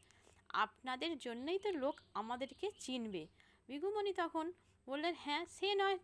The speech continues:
ঠিক আছে। তাই আজ আমি ঘোষণা দিচ্ছি, ব্রহ্মা, বিষ্ণু, শিব এই তিনজনের মধ্যে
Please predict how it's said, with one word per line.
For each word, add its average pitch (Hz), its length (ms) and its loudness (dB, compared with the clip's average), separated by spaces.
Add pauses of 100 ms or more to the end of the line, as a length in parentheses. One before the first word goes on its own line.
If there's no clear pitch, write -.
ঠিক 294 180 -6
আছে। 269 260 0 (1160)
তাই 302 260 6 (340)
আজ 254 300 6
আমি 370 200 4
ঘোষণা 254 440 -2
দিচ্ছি, 302 440 -4 (260)
ব্রহ্মা, 294 480 2
বিষ্ণু, 285 460 -2
শিব 311 320 0 (280)
এই 285 100 -6 (120)
তিনজনের 370 580 -2
মধ্যে 247 420 -4